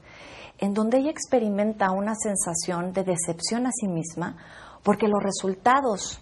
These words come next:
no estaban siendo los esperados. Y entonces pierde perspectiva porque no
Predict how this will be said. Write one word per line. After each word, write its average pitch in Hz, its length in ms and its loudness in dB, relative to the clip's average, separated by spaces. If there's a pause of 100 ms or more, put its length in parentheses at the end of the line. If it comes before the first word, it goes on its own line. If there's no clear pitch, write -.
(180)
no 196 60 -4
estaban 220 340 0
siendo 196 340 -2
los 196 200 -2
esperados. 165 800 0 (680)
Y 214 80 8
entonces 247 440 8 (800)
pierde 302 320 8
perspectiva 170 880 0 (360)
porque 202 240 4
no 262 500 6